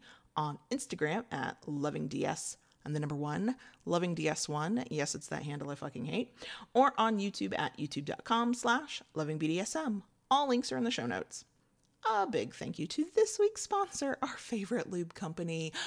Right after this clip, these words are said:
the Butters Hygienics Company. They make our favorite lube. They make our favorite lube. We need to buy some more, actually.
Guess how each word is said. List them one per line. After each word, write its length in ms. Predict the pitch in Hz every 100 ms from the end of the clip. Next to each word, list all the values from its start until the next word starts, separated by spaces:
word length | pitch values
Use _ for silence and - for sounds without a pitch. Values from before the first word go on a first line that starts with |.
| - 202
the 240 | 151 175 151
Butters 460 | 147 143 151 156 -
Hygienics 680 | 156 - 120 127 131 -
Company. 680 | - - 113 110 117 127 135 - - 262 -
They 120 | 370
make 200 | 311 330
our 80 | 320
favorite 320 | 294 294 311
lube. 520 | 220 269 269 277 262 -
They 80 | 254
make 180 | 226
our 60 | 226
favorite 320 | 196 165 180
lube. 180 | 156 156
We 60 | 180
need 140 | 156
to 40 |
buy 140 | 151 220
some 180 | - 151
more, 140 | 156 -
actually. 340 | 156 - 151